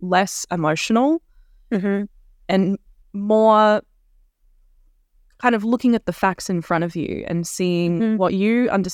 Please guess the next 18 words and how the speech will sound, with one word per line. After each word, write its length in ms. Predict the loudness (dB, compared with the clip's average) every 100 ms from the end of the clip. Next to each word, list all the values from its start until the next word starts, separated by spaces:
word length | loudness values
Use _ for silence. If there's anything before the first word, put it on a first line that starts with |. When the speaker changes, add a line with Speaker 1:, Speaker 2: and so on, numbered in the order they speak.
| -6
Speaker 1:
and 140 | -4
seeing 340 | -2 0 2 2
how 180 | 2 0
you 240 | 0 -2
can 160 | 0 0
understand 420 | 0 -2 -2 0
it 80 | 0
within 380 | -2 -2 -2 0
the 100 | -2
systems 480 | -4 -6 -2 0 0
and 120 | -2
cultural 340 | -2 -4 -2
understandings 640 | -2 -2 -2 -2 -2 -4
that 140 | -6 -4
you 120 | -4
have. 500 | -4 -4 -6 -10 -18 _ _ _ -2
Speaker 2:
Mm-hmm. 580 | 2 4 2 _ -2
Speaker 1:
Um, 680 | 2 2 0 -2 -4 -6 -8